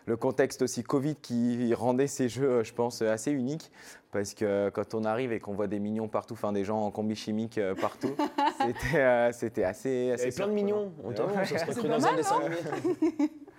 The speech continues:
Speaker 1: Non, mais c'est vrai, quand on arrive à l'aéroport là-bas, on a, on a tous halluciné, je pense que
Speaker 3: Ah bah, complet.
Speaker 1: aussi. On était, euh, c'était en plus, ils désinfectaient tout et tout. Ils passaient toutes les demi-heures avec un produit pour
Speaker 3: Désinfecter
Speaker 1: désinfecter.
Speaker 3: les bus, même.
Speaker 2: Ça te rend pas un peu parano, en fait, euh ?
Speaker 3: Ah si, total, hein.
Speaker 1: Ah ouais.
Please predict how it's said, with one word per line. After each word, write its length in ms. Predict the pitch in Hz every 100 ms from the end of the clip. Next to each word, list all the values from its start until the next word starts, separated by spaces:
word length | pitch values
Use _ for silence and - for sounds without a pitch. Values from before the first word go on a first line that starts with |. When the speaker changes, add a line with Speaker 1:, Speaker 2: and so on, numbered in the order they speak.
| 508 494 440
Speaker 1:
Non, 120 | 139 156
mais 80 | 131
c'est 120 | 131
vrai, 180 | 135 147
quand 220 | 110 113
on 80 | 113
arrive 240 | 113 127
à 40 |
l'aéroport 460 | 120 120 117 113 120
là-bas, 180 | 123 127
on 160 | 101 87
a, 120 | 82
on 140 | 87
a 80 | 82
tous 180 | - -
halluciné, 420 | 117 117 135 120
je 60 | 78
pense 180 | 92
que 200 | - 90 87 -
Speaker 3:
Ah 40 |
bah, 100 | 87 80
complet. 260 | 95 104 127
Speaker 1:
aussi. 180 | 123 117 - -
On 120 | 92
était, 240 | 95 98 101
euh, 120 | 95
c'était 280 | - 90 95
en 80 | 90
plus, 240 | 101 -
ils 80 | 90
désinfectaient 600 | 104 95 92 95 - 95
tout 260 | - 92 92
et 60 |
tout. 120 | -
Ils 80 | 85
passaient 300 | - 85 -
toutes 200 | - -
les 100 | 107
demi-heures 480 | 92 101 101 98 104
avec 260 | 85 90 98
un 100 | 87
produit 340 | - 92 95
pour 160 | 87 104
Speaker 3:
Désinfecter 320 | 104 113 113 98 107
Speaker 1:
désinfecter. 20 |
Speaker 3:
les 60 | 98
bus, 340 | 87 117 117
même. 200 | 92 82 -
Speaker 2:
Ça 100 | 220
te 60 | 226
rend 100 | 190
pas 140 | 339
un 40 | 302
peu 100 | 208
parano, 440 | 220 202 190 214
en 60 | 208
fait, 240 | 180 196 208
euh ? 580 | 196 180 180 175 175 170
Speaker 3:
Ah 100 | 101
si, 200 | 110 120
total, 380 | 107 98 131 110
hein. 160 | 101
Speaker 1:
Ah 80 | 80
ouais. 180 | 78